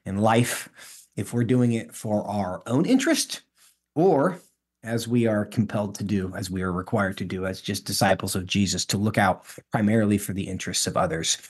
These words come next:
And, uh, quick examination of our own hearts and our own motives usually exposes what that is.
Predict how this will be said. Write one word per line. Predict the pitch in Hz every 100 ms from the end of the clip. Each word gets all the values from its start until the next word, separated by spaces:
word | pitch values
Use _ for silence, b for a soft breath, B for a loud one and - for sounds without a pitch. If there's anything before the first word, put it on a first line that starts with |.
| - B B
And, | 117 107 104 104
uh, | 95 - _ _ _ B B B -
quick | - 226
examination | 143 123 135 123 113 - 113
of | 101
our | 101
own | 104
hearts | 98 101 98
and | 95
our | 92
own | 95
motives | 92 92 95 95 -
usually | 117 165 190 127 92 90
exposes | 98 - - 101 95 98
what | 98 90
that | 92 90
is. | 104 95 95